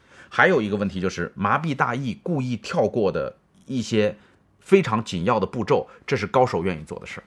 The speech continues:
就是，呃，就包-，就好像我们做这个节目，做这个节目每次都会遇到说，哎，这个地方东西又掉啦，呃，那个地方又出现了什么变故啦，为什么呢？因为我们都觉得已经很熟悉了，这事儿似乎不需要拿清单来确定，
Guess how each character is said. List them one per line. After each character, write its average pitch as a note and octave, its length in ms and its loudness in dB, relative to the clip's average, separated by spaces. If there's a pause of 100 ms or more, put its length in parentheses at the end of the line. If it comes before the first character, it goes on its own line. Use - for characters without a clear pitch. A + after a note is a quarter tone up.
(760)
就 G3 120 6
是， F3 300 6 (260)
呃， - 300 -4 (120)
就 F#3+ 120 8
包-， E3 180 6
就 E3 100 0
好 B2+ 80 0
像 D3 80 4
我 B2+ 40 2
们 A#2 80 0
做 C#3 140 4
这 B2 100 2
个 G#2+ 60 0
节 F2 200 -2
目， A2 220 -4 (720)
做 E3 120 4
这 D#3 80 2
个 D3 40 0
节 C3 120 4
目 D3 100 2
每 A#2 160 0
次 - 180 -8
都 B2 140 2
会 B2 180 0
遇 B2 180 -2
到 G2 140 4
说， A2+ 240 2
哎， B2+ 300 0
这 D#3 100 -2
个 A#2+ 60 -2
地 A#2 100 -2
方 A#2+ 180 0
东 B2 140 0
西 G2+ 120 -6
又 G#2 100 4
掉 G2+ 220 4
啦， F2 220 2 (200)
呃， F2 120 -6
那 D3 100 0
个 B2+ 80 0
地 A2+ 80 0
方 C3 120 2
又 B2 80 4
出 - 160 -4
现 A#2+ 160 2
了 G#2 80 2
什 F#2+ 140 -2
么 G#2+ 180 2 (140)
变 B2 160 0
故 A2 160 -2
啦， G2 240 0
为 B2+ 100 -4
什 G2+ 120 -4
么 F2 60 -2
呢？ F2+ 120 -4 (280)
因 E3+ 140 2
为 E3 220 4 (400)
我 A2 120 2
们 A#2 80 2
都 F#3+ 120 2
觉 E3 120 2
得 D#3+ 80 4
已 A2+ 40 2
经 C3 120 -4
很 E2+ 160 -6
熟 F2 180 -8
悉 G2+ 180 -8
了， - 80 -16 (260)
这 E3+ 120 4
事 D#3 140 4
儿 C#3 40 4
似 - 180 -4
乎 D#3 180 -2
不 F3+ 160 -6
需 - 140 -2
要 A2+ 100 4
拿 F#2+ 100 0
清 D3+ 220 -6
单 D3 140 0
来 F2+ 100 -2
确 - 160 -6
定， D2+ 180 -6